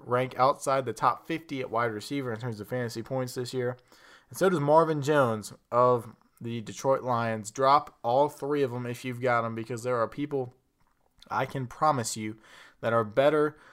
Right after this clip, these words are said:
on the waiver wire and more valuable than A J Green, T Y Hilton, or Marvin Jones. That really goes for any of these players I'm talking about. There are people available on the waiver wire who are better than these players that I'm listing, and I can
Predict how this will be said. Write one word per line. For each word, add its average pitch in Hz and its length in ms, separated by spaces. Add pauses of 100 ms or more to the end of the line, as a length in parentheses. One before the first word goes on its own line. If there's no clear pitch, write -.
(160)
on 143 260
the 135 80
waiver 135 320
wire 107 380
and 113 240
more 147 240
valuable 123 640
than 110 300 (360)
A 147 180
J 143 200
Green, 127 340
T 147 220
Y 135 180
Hilton, 123 360
or 123 180
Marvin 120 380
Jones. 107 180
That 165 120
really 165 180
goes 131 160
for - 120
any 113 180
of 104 60
these 101 160
players 104 280
I'm 107 120
talking 104 240
about. 104 160
There 156 160
are 135 100
people 151 520
available 120 480
on 113 200
the 127 60
waiver 120 320
wire 107 400
who 123 140
are 107 100
better 139 380
than 123 160
these 123 200
players 117 340
that 117 80
I'm 117 180
listing, 113 400 (1500)
and 127 120
I 123 80
can 120 320